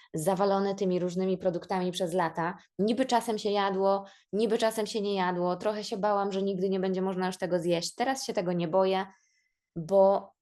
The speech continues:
to nie jedzenie rządzi mną, to ja decyduję, jak będzie. I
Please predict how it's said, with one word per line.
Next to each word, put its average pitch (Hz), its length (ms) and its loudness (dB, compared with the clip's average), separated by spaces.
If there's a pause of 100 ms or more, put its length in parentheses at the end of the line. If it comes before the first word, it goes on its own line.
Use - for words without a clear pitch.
(160)
to 226 100 -6
nie 208 180 -2
jedzenie 190 360 -2
rządzi 175 260 -4
mną, 170 260 -2
to 196 120 -4
ja 185 180 2
decyduję, 160 480 -2
jak 151 200 -2
będzie. 151 480 -2 (840)
I 208 400 0